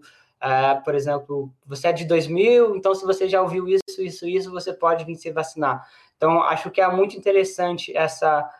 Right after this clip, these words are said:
essa nova comunicação, né? Que traz muito esse, esse fator de humanização, tanto o exterior da empresa, né? Quanto a imagem dela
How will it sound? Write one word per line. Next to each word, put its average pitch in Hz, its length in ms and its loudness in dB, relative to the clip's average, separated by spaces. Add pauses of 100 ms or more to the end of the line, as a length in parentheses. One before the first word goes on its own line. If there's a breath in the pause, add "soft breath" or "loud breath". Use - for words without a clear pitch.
(180 loud breath)
essa 160 220 -2
nova 165 380 2
comunicação, 151 920 -2
né? 143 180 -4
Que - 160 -14
traz 175 480 0
muito 160 420 -8
esse, 156 300 -6
esse - 200 -12
fator 190 560 -2 (320 soft breath)
de 156 120 -8
humanização, 151 760 0
tanto 175 320 -6
o 170 40 0
exterior 165 560 0
da 170 80 0
empresa, 156 520 0
né? 143 120 -4
Quanto 135 420 -8
a 143 60 0
imagem 147 500 0
dela 135 320 2